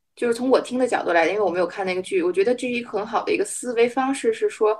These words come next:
我们如果他们说要做一个什么事情的时候，我们先别着急说肯定或者否定，而是去理解他们为什么，以及他们做好了哪些准备，没做好哪些准备。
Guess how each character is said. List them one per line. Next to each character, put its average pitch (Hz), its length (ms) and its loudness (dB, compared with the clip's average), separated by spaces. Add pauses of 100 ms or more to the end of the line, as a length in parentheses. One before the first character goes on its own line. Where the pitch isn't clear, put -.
(360)
我 175 120 2
们 175 300 -2
如 208 80 -2
果 233 100 2
他 - 140 -6
们 233 80 -4
说 254 160 0
要 233 100 6
做 240 160 4
一 202 60 6
个 202 100 0
什 190 140 -6
么 185 60 -8
事 233 120 -6
情 202 100 -6
的 165 100 -8
时 185 100 -6
候， 175 60 0
我 170 40 0
们 175 160 -8
先 233 200 -4
别 185 160 2
着 220 240 0
急 185 200 -4
说 202 200 0
肯 151 260 -10
定 190 160 2
或 190 100 -4
者 185 80 0
否 - 240 -2
定， 175 160 -2
而 190 140 0
是 226 80 -4
去 233 160 -2
理 185 140 0
解 185 120 4
他 190 60 -6
们 185 160 -4
为 226 160 2
什 175 120 -6
么， - 120 -10
以 - 100 -6
及 285 200 0 (260)
他 262 100 0
们 254 160 2
做 294 140 4
好 - 160 2
了 190 80 0
哪 185 140 -4
些 196 160 0
准 180 140 -4 (100)
备， 165 100 0
没 175 160 2
做 269 140 -2
好 233 120 -2
哪 180 80 -6
些 175 140 -2
准 - 180 -12
备。 - 140 -8